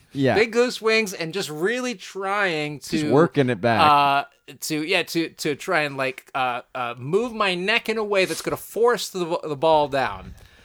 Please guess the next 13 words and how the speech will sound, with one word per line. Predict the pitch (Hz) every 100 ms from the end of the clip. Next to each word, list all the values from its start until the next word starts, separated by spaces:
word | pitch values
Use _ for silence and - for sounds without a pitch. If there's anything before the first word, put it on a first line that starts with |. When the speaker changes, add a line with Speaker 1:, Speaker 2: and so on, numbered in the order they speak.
| _ _
Speaker 2:
Um, | 160 160 156 147 143 -
and | 147 165
I |
don't | 190 190 185
leave | 175 165 139
the, | 147 143 131 131 123 117
the | 123
cockpit | - 190 - 180 180 - _ _ _ _ 131
until | 123 - 143 127
that | 123 139 139
has, | 131 123 - -
that's | 127 131 -
finished. | - 113 87 98 -